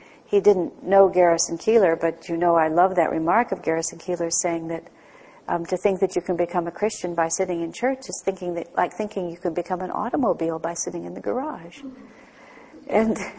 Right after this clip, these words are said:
<laughs> Master would have appreciated such a comment because that's exactly how he felt about it. And he made a great distinction between churchianity and Christianity. Christianity was about the soul and God. Churchianity was about these institutions that had been built.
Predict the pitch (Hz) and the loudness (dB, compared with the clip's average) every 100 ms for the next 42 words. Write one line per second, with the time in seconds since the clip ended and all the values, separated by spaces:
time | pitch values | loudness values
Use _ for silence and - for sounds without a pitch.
0 | - - - - 240 247 - 220 220 202 | -20 -18 -18 2 8 8 10 10 10 8
1 | 160 - - 165 - 247 175 170 165 170 | 4 8 8 8 8 10 10 8 4 4
2 | - 175 180 - - 277 185 - - 190 | 0 2 -2 0 2 2 0 -2 0 2
3 | 185 180 190 190 180 - 170 165 170 220 | 2 0 0 2 0 -2 -6 -6 0 2
4 | 226 - 170 160 160 - - - - - | 2 0 -4 -4 -8 -14 -20 -20 -20 -14
5 | - 190 185 226 202 170 165 202 226 - | -2 0 4 4 6 4 4 4 4 0
6 | - 240 254 - 170 165 165 175 170 180 | -2 -2 -2 -2 -4 -4 -4 -4 -2 -2
7 | 175 - 165 160 160 160 160 208 196 - | -2 -4 -4 -6 -6 -10 -4 -6 -4 -8
8 | 160 151 151 156 - _ _ - - - | -8 -10 -14 -16 -18 _ _ -20 -20 4
9 | 233 - 196 175 170 170 175 170 165 - | 4 6 2 2 0 0 0 2 0 -2
10 | - 185 165 160 160 202 220 165 160 - | 0 2 2 0 -2 -2 0 -2 -4 -2
11 | 180 - 165 156 151 156 156 - 160 151 | -2 0 -4 -2 -4 -4 -4 -6 -4 -4
12 | 156 - - - - - 170 160 160 - | -4 -12 -20 -20 -20 -6 -4 -2 -2 -4
13 | - 170 - 165 165 160 165 156 160 202 | -2 -4 -4 -6 -8 -8 -8 -6 -2 0
14 | 160 - | 0 -6